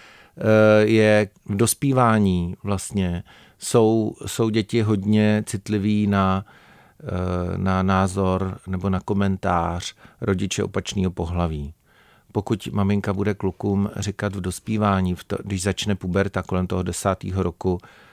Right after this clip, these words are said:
dvanáctého, jim bude říkat: „Ty seš takový tintítko, ty nemáš žádný svaly“, eh, něco, něco, prostě se vyjadřovat k tomu tělu, nebo: „Podívej se, jaký máš panděro,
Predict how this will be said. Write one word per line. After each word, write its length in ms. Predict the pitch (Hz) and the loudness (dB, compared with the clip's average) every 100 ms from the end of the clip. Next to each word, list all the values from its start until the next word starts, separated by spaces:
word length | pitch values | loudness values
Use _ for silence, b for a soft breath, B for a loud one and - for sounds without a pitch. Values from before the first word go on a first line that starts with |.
| B _ | B _
dvanáctého, 840 | 95 87 87 87 - - 92 90 87 92 92 | -6 -2 0 -2 -6 -8 -4 -2 -2 -4 -4
jim 140 | 87 | -4
bude 180 | 87 92 | -2 -4
říkat: 280 | 92 92 90 | -4 -8 -8
„Ty 100 | 90 | -10
seš 180 | 95 | -8
takový 280 | - - 98 | -10 -6 -6
tintítko, 680 | - 87 - 92 - 90 82 B B B | -4 -8 -6 -10 -4 -2 -2 B B B
ty 100 | - | -6
nemáš 300 | 90 87 90 | -2 0 -2
žádný 300 | 92 90 92 | -2 -4 -4
svaly“, 540 | - - 87 85 85 85 B B B - | -6 -4 -2 -2 -4 -8 B B B -4
eh, 180 | 90 | -2
něco, 260 | 87 95 101 | 0 0 0
něco, 320 | 92 87 90 | 0 0 -4
prostě 280 | 82 92 - | -4 -6 -6
se 140 | - 98 | -4 -2
vyjadřovat 420 | 95 87 95 92 | -2 -2 -4 -4
k 40 | |
tomu 180 | - 95 | -4 -4
tělu, 240 | - 92 | -4 -2
nebo: 180 | 90 90 | -2 -4
„Podívej 280 | 87 92 92 | -8 -6 -6
se, 140 | - | -6
jaký 160 | 90 - | -8 -4
máš 180 | 90 90 | -4 -4
panděro, 600 | 85 82 85 82 80 | -2 -2 -2 -2 -4